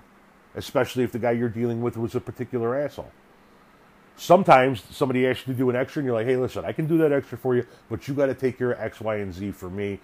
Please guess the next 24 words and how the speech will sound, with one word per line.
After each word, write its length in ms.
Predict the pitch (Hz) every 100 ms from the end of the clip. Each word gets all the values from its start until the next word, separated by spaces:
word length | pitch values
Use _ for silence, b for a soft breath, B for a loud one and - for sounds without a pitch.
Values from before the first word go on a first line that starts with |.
| b b b
We've 140 | 117 110
been 120 | 104
having 240 | 107 101
problems 380 | 90 107 101 92
with 160 | 92 -
blah, 180 | 101 98
blah, 160 | 95
blah 200 | 95 98
on 100 | 92
the 60 | 85
site." 220 | 113 92 b b
And 140 | - 151
you 60 |
kinda 260 | 147 165 165
barter, 340 | 131 160 131
and 80 | 98
you 60 | 98
get 160 | 107
back 200 | 113 107
and 100 | 104
forth. 240 | - 113 - - b b b b 214
Once 180 | 214
again, 260 | 120 135 78 - - - -
calm 640 | - - 87 78 92 160